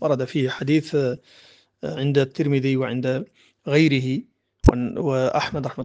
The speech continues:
الله عليهم جميعًا، ولكن الأئمة حكموا بضعفه، وإن كان الترمذي قد حسنه، بل في بعض النسخ أنه صح-، قال فيه حسن صحيح، وفي بعضها أنه قال حسن فقط، ولكن الجمهور على ضعفه، وهو قول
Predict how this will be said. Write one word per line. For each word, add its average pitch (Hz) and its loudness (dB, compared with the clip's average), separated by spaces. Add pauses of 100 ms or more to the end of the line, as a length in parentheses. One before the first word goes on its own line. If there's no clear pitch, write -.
الله 131 0
عليهم 123 -2
جميعًا، 165 -2
ولكن 190 2
الأئمة 190 2
حكموا 165 0
بضعفه، 143 2
وإن 147 2
كان 185 4
الترمذي 208 2
قد 190 2
حسنه، 165 2
بل 151 2
في 170 -2
بعض 156 2
النسخ 170 0
أنه 165 0
صح-، - -4
قال - 2
فيه 151 -2
حسن 151 -2
صحيح، 139 -4
وفي 135 -6
بعضها 143 0
أنه 139 -2
قال 135 0
حسن 127 -6
فقط، - -16 (640)
ولكن 190 6
الجمهور 202 6
على 156 4
ضعفه، 143 -2
وهو 156 0
قول 190 2